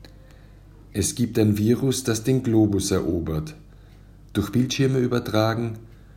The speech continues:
und deine Hoffnung wird infiziert. Du wirst dich zuerst informiert fühlen, aber dann wirst du langsam deinen Verstand und deine Gesundheit verlieren. Schalte die Nachrichten aus.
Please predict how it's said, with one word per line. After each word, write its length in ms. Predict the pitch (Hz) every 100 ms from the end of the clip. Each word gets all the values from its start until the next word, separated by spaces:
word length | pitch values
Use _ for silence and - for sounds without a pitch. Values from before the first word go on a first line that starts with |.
| - - - - - - - - - -
und 200 | - 104
deine 240 | 101 101 98
Hoffnung 420 | 110 107 117 107
wird 160 | 104 104
infiziert. 840 | 101 104 101 - 85 73 - - - - - - - - -
Du 120 | 104
wirst 240 | 135 -
dich 160 | 151 -
zuerst 680 | 107 98 104 131 - - -
informiert 580 | 117 110 110 117 131 -
fühlen, 540 | - 85 80 78 - - - -
aber 220 | 80 80
dann 520 | 80 90 143 180 - - -
wirst 260 | 110 104 110
du 60 |
langsam 420 | 95 101 120 117
deinen 260 | 107 101 98
Verstand 840 | 98 92 - - 95 139 170 - - - - - - -
und 220 | 120 117
deine 200 | 113 117
Gesundheit 680 | 117 113 - 110 107 - 80
verlieren. 600 | - 78 76 73 76 76 - - - -
Schalte 340 | - 92 90 98
die 120 | 104
Nachrichten 600 | 98 101 - 90 - 80
aus. 440 | - - - -